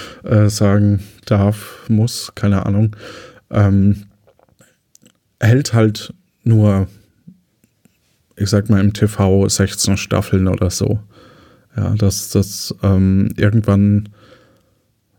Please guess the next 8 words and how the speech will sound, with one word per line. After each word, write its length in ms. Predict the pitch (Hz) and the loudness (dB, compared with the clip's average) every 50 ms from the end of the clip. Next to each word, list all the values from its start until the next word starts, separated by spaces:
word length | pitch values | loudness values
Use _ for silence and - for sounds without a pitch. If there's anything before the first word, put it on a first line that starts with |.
| _ _ | _ _
will 160 | - 113 117 | 0 0 2
man 220 | 123 117 110 107 107 | 2 2 2 2 2
auch 160 | - 110 104 | 0 -2 -4
selber, 560 | - - 110 110 117 110 107 98 98 - - | -2 0 0 0 2 2 0 0 0 -2 -2
also 240 | - 107 104 101 104 | 0 0 2 2 0
selbst 520 | 101 107 - 113 107 107 107 - - - | -2 0 0 0 0 0 -2 -8 -12 -12
so 600 | - - - 123 113 107 110 110 107 107 - - - | -8 -4 0 2 2 4 4 4 2 0 -2 -4 -8
Fo-, 260 | - - 131 117 - | -6 -4 -2 -2 -2